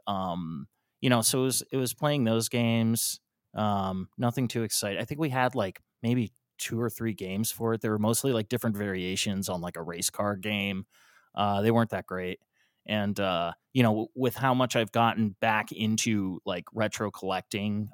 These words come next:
um, in recent years, no part of me is tempted to, like,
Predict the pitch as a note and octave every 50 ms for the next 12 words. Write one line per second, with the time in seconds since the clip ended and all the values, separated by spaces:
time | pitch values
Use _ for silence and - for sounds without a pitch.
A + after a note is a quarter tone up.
0 | - - F2+ F#2 F2+ F2 F2 F2 D#2+ - F#2 F#2+ F#2+ F#2+ G2+ G2+ G2+ - G#2+ F#2
1 | D#2 D#2+ F2 F2+ F#2 F#2+ G#2+ A2 - - _ - _ - A2 A2+ A#2 A#2 A#2 A2
2 | - - G2+ G#2 A2 G#2+ - G#2+ G2+ F#2+ F#2+ F#2+ - - - G2 F#2 - - G2+
3 | G2 - - F#2+ F#2 D#2+ C#2+ - _